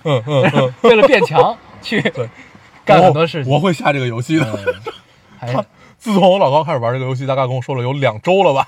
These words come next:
Speaker 2: 嗯。
Speaker 1: 但是我，我家的网好像就下这游戏有点问题，就干别的都没有问题，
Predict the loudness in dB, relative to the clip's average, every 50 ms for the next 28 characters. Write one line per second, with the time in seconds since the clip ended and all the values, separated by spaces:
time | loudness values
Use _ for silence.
0 | -4 -6 -6 -6 -14 -14 -16 -18 -20 -4 -2 -2 0 0 0 0 -2 -2 -2 -2
1 | -2 0 0 0 -2 0 -2 -4 -2 -2 -2 -2 -2 -6 -12 -8 -6 -4 -4 -4
2 | -4 -6 -6 -2 -2 -2 -2 0 -2 -4 -4 -6 -8 -8 -4 -2 -2 -2 0 0
3 | -2 -2 -2 -4 -4 -4 -4 -4 -4 -4 -8 -12 -14 -16 -16